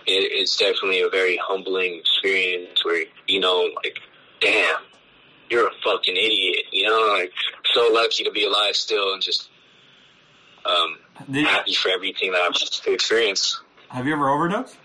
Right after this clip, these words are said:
Speaker 2: on anything?
Speaker 1: No, luckily I haven't. And, you know, like, un-, it's very unfortunate that I've had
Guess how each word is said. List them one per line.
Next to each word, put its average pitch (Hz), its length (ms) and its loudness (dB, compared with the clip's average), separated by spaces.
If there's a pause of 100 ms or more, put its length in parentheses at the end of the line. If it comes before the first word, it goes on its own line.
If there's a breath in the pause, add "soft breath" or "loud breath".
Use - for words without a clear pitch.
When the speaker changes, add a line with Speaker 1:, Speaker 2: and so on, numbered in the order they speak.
(120)
Speaker 2:
on 123 160 -4
anything? 175 380 -4 (1800)
Speaker 1:
No, 131 180 4
luckily 123 460 2
I 113 100 2
haven't. 123 300 0
And, - 380 -2
you 104 60 -4
know, 117 200 2
like, - 340 -2 (280)
un-, 107 240 0
it's - 160 -2
very 87 260 2
unfortunate 107 640 0
that 98 80 2
I've 95 220 0
had 98 300 -2